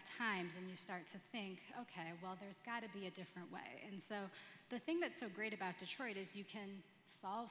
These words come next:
problems. You can come up with an idea, talk to enough people, launch it, and then it's there. And there's not a lot of places where you can still do that, although in the time I've spent here in Atlanta,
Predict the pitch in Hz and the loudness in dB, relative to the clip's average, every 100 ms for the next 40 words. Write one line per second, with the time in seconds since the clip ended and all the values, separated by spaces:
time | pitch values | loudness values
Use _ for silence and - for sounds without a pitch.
0 | - - 180 202 202 156 156 160 - - | -4 -4 2 4 4 -2 -2 -2 -4 -4
1 | 202 - 214 196 180 - - - - 262 | -4 -2 -2 -2 -4 -10 -20 -8 -2 2
2 | 269 269 240 226 220 220 175 165 170 180 | 2 0 -6 -2 0 0 -2 -4 -2 -4
3 | - - - 233 - - 220 98 92 - | -10 -6 2 2 2 0 0 0 -2 -4
4 | - 247 - 160 165 - - - - - | -2 -2 0 -4 -4 -8 -16 -20 -18 -6
5 | 226 262 269 - 175 170 - 196 202 277 | 2 6 6 6 4 2 0 -2 0 0
6 | 170 - 175 202 165 175 202 233 269 339 | -2 -6 -2 0 0 -2 -4 0 2 4
7 | 359 262 - 214 220 202 185 180 180 185 | 2 2 -2 -4 -2 -4 -2 -2 -2 -4
8 | - 190 160 208 170 165 170 185 196 196 | -4 -4 -4 -4 -2 -2 -2 -4 -4 -4
9 | 196 - 254 247 220 - - 208 190 - | -4 -2 2 2 0 -6 -4 -4 -4 -4
10 | 196 190 196 180 180 190 190 185 175 | -2 -2 -2 -4 -4 -4 -4 -2 -4